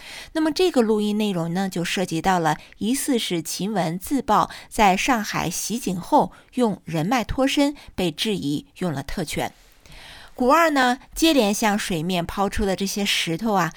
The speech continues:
就让导演、编剧还有基层创作者之间的复杂的关系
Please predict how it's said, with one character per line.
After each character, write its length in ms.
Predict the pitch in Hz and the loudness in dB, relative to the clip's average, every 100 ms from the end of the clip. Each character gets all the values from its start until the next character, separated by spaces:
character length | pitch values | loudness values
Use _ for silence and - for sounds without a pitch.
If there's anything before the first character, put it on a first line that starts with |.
| - - | -14 -4
就 140 | 208 | 2
让 280 | 202 185 165 | 4 4 2
导 360 | 160 151 190 240 | 0 2 4 4
演、 320 | 202 151 147 | 2 -2 -2
编 260 | 208 226 233 | -2 0 0
剧 220 | 202 185 | -2 -2
还 180 | 175 170 | 0 0
有 160 | 156 | -2
基 240 | - 247 254 | -2 -4 -2
层 300 | 180 165 185 | -2 -4 -6
创 280 | 339 302 | -4 -4
作 240 | 240 202 160 | -2 0 0
者 220 | 160 104 | -2 -4
之 180 | - 190 | -4 -4
间 220 | 208 202 | -2 0
的 100 | 165 | -2
复 280 | - 240 185 | 0 -2 -2
杂 160 | 143 | -2
的 120 | 156 151 | -4 0
关 240 | 247 294 | 0 0
系 220 | 220 165 | -2 -6